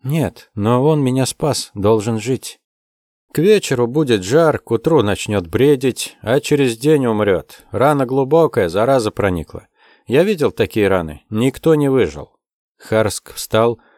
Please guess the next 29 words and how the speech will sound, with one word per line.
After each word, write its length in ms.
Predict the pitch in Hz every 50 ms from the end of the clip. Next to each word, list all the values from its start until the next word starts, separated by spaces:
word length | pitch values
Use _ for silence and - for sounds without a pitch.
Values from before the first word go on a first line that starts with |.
| _ _ _
и 120 | - 101
пошел 460 | - - 107 92 - - 120 127 127 113
в 40 |
сторону 420 | - - - 117 120 120 110 113 104
шалаша, 560 | - - 113 107 107 98 - - 113 123 127
что 260 | - - - 123 113
они 320 | 110 101 101 110 113 104 -
соорудили. 760 | - - - 113 107 101 104 104 98 101 87 82 87 95 90 _ _ _ _ _ _ _ _ _ _ _ _ _ _ _ -
«Ты 240 | - 107 107 110 110
откуда 380 | 110 - - - 156 131 139
взялась?» 640 | 120 107 120 131 123 117 90 - - - - - _ _ _ _ _ _
поинтересовался 800 | - 98 90 - - 95 92 - - 92 92 90 87 - - 98
Филда. 420 | - - 92 80 73 73 76 - _ _ _ _ _ _ _ _ _ _ _
«Оттуда. 580 | - 143 160 - - 214 185 104 90 80 67 - _ _ _ _ -
Он 180 | 123 123 131
спас 340 | - - - 196 - - -
меня, 200 | 101 87 80 80
я 140 | 85 98 101
была 220 | 98 123 120 120
поймана. 540 | - - - 151 156 147 127 92 78 76 76 _ _ _ _ _ _ -
Посадили 400 | - - - 160 170 190 190 156
в 80 | - -
клетку, 380 | - 127 139 143 - - 117
отправили 420 | 101 - - 127 139 139 135 127 104
с 100 | - -
караваном 520 | - 104 101 101 104 127 123 110 92 85
рабов, 440 | 92 - 87 90 113 120 113 - _ _ _ _ _
а 140 | - 107 113
он», 240 | 147 196 196 156